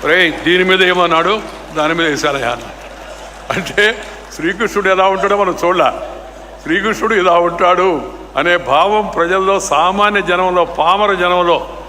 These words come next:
అందరిలో కూడా బాగా వెళ్ళిపోయింది. దానికి కారణం ఏంటంటే ఆయన చూపించినట్టు నటనా కౌశలం.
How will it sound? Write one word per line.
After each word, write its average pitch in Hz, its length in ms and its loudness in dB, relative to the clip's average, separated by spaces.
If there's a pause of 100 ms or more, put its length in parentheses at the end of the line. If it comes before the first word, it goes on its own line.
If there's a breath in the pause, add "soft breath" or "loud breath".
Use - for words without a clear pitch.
(140)
అందరిలో 196 480 2
కూడా 202 520 2 (220)
బాగా 185 680 2 (340)
వెళ్ళిపోయింది. 151 460 -4 (180)
దానికి 143 280 -2
కారణం 175 340 0
ఏంటంటే 170 280 -2
ఆయన 175 160 0
చూపించినట్టు 170 640 -4
నటనా 151 600 0
కౌశలం. 143 460 -6